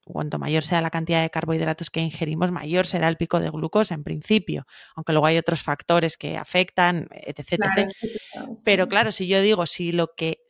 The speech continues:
Speaker 1: yo me pongo en la piel de alguien que se pone el dispositivo y dice, "Vale, lo que tengo que hacer es,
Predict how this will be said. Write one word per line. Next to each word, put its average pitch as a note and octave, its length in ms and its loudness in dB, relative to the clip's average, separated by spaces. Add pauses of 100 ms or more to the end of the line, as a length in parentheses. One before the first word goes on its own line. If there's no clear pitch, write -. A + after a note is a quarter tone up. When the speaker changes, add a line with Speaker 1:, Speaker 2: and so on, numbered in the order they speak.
Speaker 1:
yo F3+ 160 0
me G3 100 0
pongo G3+ 220 0
en F#3+ 80 -2
la F#3 180 -6
piel F#3 220 0
de F3+ 60 2
alguien F3 260 0
que E3+ 100 -6
se E3 120 -8
pone E3+ 260 0
el E3+ 100 -2
dispositivo E3+ 640 0
y D#3 80 -2
dice, D#3+ 460 -6
"Vale, D3+ 360 0 (120)
lo D#3+ 180 -2
que D#3 100 -6
tengo D#3+ 220 0
que D#3+ 80 0
hacer D#3+ 240 0
es, - 320 0